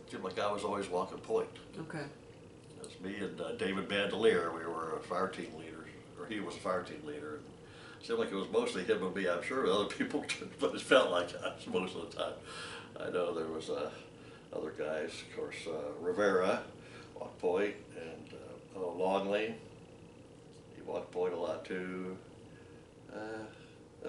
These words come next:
Speaker 1: mainly 'cause you, if you had an M sixteen, you never really walked point if you had an M seventy-nine or the M sixty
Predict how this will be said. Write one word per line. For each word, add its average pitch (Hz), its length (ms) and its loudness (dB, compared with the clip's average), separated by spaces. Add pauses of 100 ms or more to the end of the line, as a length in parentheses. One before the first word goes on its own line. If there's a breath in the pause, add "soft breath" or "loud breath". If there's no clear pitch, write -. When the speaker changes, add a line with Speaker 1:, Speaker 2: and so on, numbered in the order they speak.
(140)
Speaker 1:
mainly 120 220 2 (120)
'cause 107 180 4
you, 98 120 -2
if - 120 -8
you 98 80 -2
had 95 160 4
an 90 80 4
M 92 140 2
sixteen, 98 540 -6 (140)
you - 220 -8
never 85 260 -4 (340)
really 87 200 -2
walked 82 300 -2
point 85 220 -2
if 80 120 -10
you 87 80 -4
had 82 100 -2
an 82 180 -4
M 82 120 -6
seventy-nine 80 800 -6
or 73 320 -6 (200)
the - 80 -6
M 76 140 -6
sixty - 520 -10